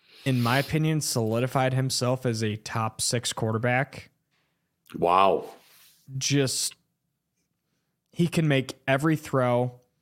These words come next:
Speaker 1: He's got the swagger. He's got so much power on his throws. And we still have not seen Lamar Jackson do it in the playoffs. I,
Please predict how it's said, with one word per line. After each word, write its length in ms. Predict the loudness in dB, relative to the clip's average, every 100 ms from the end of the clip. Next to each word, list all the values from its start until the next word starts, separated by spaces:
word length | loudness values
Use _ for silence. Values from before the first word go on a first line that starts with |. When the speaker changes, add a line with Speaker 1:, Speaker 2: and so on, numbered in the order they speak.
| _ _ _ _
Speaker 1:
He's 220 | -2 0
got 200 | 0 0
the 60 | -2
swagger. 720 | -2 0 0 0 0 -2 -4 _ _ _ _ _ _ _
He's 280 | -4 -2 -2
got 480 | 0 2 2 0 -6 _ _ _ _
so 320 | -8 -2 2 2
much 240 | 0 -2
power 480 | -2 2 2 0 -2
on 140 | -2 -2
his 140 | 0
throws. 560 | 0 2 2 0 -2 -8 -16 -20 -20 _ _ _ _ -18 -18 -20 -6
And 360 | 0 0 0 -6 _ _ -18 -4
we 120 | -2
still 400 | -2 -2 0 2
have 140 | 2 0
not 300 | 0 0 -2
seen 240 | 0 0
Lamar 260 | 2 2 2
Jackson 540 | 2 0 0 -2 -4 -2
do 180 | 0 2
it 200 | 0 -4
in 100 | -4
the 80 | -4
playoffs. 800 | -2 0 2 0 -4 -8 -6 -4
I, 260 | -4 -4